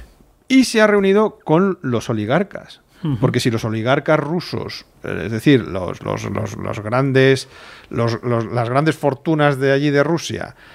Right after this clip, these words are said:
Speaker 1: eh, mm, eh, se ven muy perjudicadas por las sanciones que pueda imponer Occidente,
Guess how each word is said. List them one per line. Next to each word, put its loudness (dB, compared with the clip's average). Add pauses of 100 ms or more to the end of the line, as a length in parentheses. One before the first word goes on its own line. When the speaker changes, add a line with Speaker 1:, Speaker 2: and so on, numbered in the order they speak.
(280)
Speaker 1:
eh, 2
mm, 0
eh, -4
se -8
ven 0
muy 4
perjudicadas 0
por -4
las 0
sanciones 0
que -4
pueda 4
imponer 2
Occidente, 2